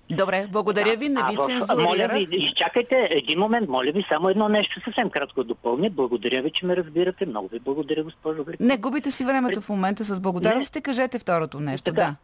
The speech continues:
Speaker 2: така, второто нещо. Да ви благодаря, че преди две години, когато ние от, а, Правосъдие за всеки и Демократична България протестирахме срещу назначаването на главния прокурор, вие ни отразявахте тогава.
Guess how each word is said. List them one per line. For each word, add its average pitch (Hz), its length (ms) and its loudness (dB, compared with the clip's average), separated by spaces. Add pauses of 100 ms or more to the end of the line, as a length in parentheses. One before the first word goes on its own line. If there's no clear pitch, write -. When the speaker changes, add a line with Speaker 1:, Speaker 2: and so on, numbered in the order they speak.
(360)
Speaker 2:
така, 196 300 0 (180)
второто 254 380 2
нещо. 143 340 -2 (340)
Да 165 100 -2
ви 165 100 0
благодаря, 208 440 2
че 262 140 -2
преди 170 240 2
две 196 180 0
години, 185 400 2
когато 208 340 0 (120)
ние 196 520 4
от, 151 280 0
а, 139 220 4
Правосъдие 180 580 0
за 123 60 -6
всеки 175 300 0
и 143 80 4
Демократична 123 640 -2
България 143 400 2 (140)
протестирахме 165 680 -2
срещу 131 280 -4
назначаването 147 680 0
на 117 60 -4
главния 143 260 0
прокурор, 180 340 0
вие 147 240 2
ни 208 100 2
отразявахте 147 680 0
тогава. 101 380 0